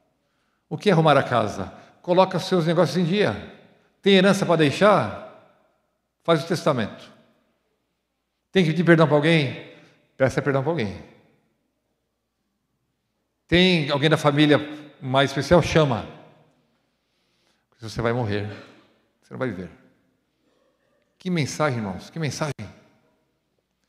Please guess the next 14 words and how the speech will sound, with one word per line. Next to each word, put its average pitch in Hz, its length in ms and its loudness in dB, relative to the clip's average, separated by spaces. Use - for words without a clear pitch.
O - 60 -20
profeta 165 440 0
tinha 185 280 -2
saído, 170 720 0
nem 160 340 0
saiu 156 440 2
direito 143 420 0
lá, 156 600 2
vinha 143 200 0
uma 147 80 0
mensagem 139 460 0
para 131 140 -4
o 113 40 -8
profeta. 110 560 -8